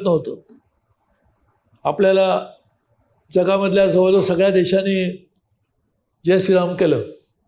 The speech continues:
परंतु अटलजींनी त्यांचा खंबीरपणा सोडला नाही.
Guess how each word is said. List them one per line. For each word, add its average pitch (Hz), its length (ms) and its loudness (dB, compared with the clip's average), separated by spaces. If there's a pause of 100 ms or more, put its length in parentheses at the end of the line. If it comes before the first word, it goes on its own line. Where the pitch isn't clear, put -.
(540)
परंतु 175 320 0
अटलजींनी 165 840 -2 (800)
त्यांचा 143 340 -4 (100)
खंबीरपणा 156 640 -4
सोडला 123 500 -6
नाही. 101 140 -18